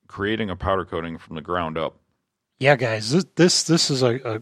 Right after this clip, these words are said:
Speaker 2: a, a great course. We've been holding it for a couple of years now. We did it vir-, virtually in twenty twenty, but this is an opportunity for you to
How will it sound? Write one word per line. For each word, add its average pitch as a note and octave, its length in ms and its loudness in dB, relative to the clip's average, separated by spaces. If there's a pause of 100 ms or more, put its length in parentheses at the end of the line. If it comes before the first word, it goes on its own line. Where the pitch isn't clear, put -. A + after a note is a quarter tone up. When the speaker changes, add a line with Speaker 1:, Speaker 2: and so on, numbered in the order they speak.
Speaker 2:
a, - 40 -8
a A2 40 -4
great C3+ 260 2
course. C3+ 320 0
We've A2+ 120 -10
been G#2+ 140 -14
holding C3 420 0
it A#2+ 200 -4 (560)
for B2+ 120 -2
a A2 40 -4
couple C#3+ 260 2
of B2 60 -2
years C#3+ 320 0
now. C3+ 220 2
We A#2 120 -4
did A#2 160 -2
it G#2+ 140 -4
vir-, C3+ 280 -2
virtually C#3 540 0
in A2+ 140 -6
twenty A#2 340 -8
twenty, C3 420 -6
but G#2+ 220 -6 (480)
this - 160 0
is D#3+ 60 0
an C#3+ 80 2
opportunity C#3+ 760 0
for A#2 300 -8
you C3+ 380 0
to A2+ 580 -6